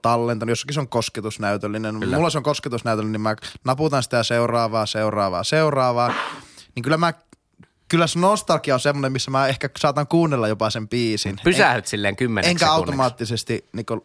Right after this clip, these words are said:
Speaker 1: laita sitä, toisin kuin sitten jotain monia muita kanavia.
Speaker 2: Mulla ei oo kyllä oikeastaan semmoista radiokanavaa, mihin mä niinku edes pysähtyisin.
Speaker 1: Okei.
Speaker 2: Että mä
Speaker 1: Mitä sä-,
Speaker 2: melkein oikeastaan
Speaker 1: kuunteleeko sä sitä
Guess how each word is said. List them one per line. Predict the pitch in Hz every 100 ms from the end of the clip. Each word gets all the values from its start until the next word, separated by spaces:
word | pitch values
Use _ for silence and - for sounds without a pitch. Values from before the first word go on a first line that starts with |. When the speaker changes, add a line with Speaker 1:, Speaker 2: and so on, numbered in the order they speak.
| -
Speaker 1:
laita | 113 117 104
sitä, | 107 - 107
toisin | 131 127 127
kuin | 110
sitten | 113 -
jotain | 110 113 110 101 -
monia | 113 110 110
muita | 117 104
kanavia. | - 98 92 92 101 - - -
Speaker 2:
Mulla | 190 247 101
ei | 120 135
oo |
kyllä | - 123 107
oikeastaan | 117 110 - 95
semmoista | 107 104 101
radiokanavaa, | 101 107 95 87 85 80 82 - - - -
mihin | - 98
mä | 85 82
niinku | 82 65
edes | -
pysähtyisin. | - 90 87 90 - - 101
Speaker 1:
Okei. |
Speaker 2:
Että | 104 - _
mä | -
Speaker 1:
Mitä | 131
sä-, | 147
Speaker 2:
melkein | 170 165 156
oikeastaan | 160 156 160 185
Speaker 1:
kuunteleeko | 185 170
sä |
sitä | - 156